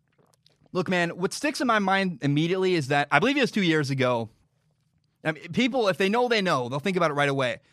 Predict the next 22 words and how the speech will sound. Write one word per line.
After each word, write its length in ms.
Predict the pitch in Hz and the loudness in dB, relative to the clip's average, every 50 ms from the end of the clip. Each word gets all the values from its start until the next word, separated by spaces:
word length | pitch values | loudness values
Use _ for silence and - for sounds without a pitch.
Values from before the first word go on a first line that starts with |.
| _ _ _ _ _ _ _ _ _ _ _ _ - | _ _ _ _ _ _ _ _ _ _ _ _ -4
I 60 | - | -2
think 140 | 165 226 247 | 0 2 2
a 40 | 269 | 2
little 220 | 247 254 254 247 | 2 2 2 2
over 140 | 240 214 202 | 0 0 -2
two 140 | - 208 196 | -2 -2 -2
years 240 | 196 190 185 170 160 | 0 0 0 0 0
ago, 260 | 165 151 147 139 135 | 0 0 0 0 2
maybe 180 | 143 185 226 220 | 2 2 0 0
two 140 | - 202 | 0 0
years 200 | 175 156 147 131 | 0 0 0 0
ago, 200 | 135 127 127 123 | -2 -2 -2 -2
the 100 | 123 131 | -2 -4
Chiefs 440 | 131 - - 214 233 254 240 - - | -4 -2 -2 -2 -2 -2 -4 -8 -10
and 380 | - - 151 156 156 156 147 139 | -6 -4 -2 -2 -2 -2 -2 -2
the 120 | 139 135 | -2 -2
Rams 480 | 131 123 143 147 151 147 143 131 131 - | 0 0 0 2 2 0 0 -2 -2 -4
played 240 | - 147 135 135 131 | -2 -2 0 0 0
on 180 | 127 123 120 | 0 0 2
Monday 240 | 131 139 147 151 147 | 2 2 2 2 2
Night 220 | 143 139 131 - | 2 2 0 0
Football. 560 | - 143 135 135 - 143 135 147 156 160 160 | -2 -4 -4 -2 0 0 2 2 0 0 -4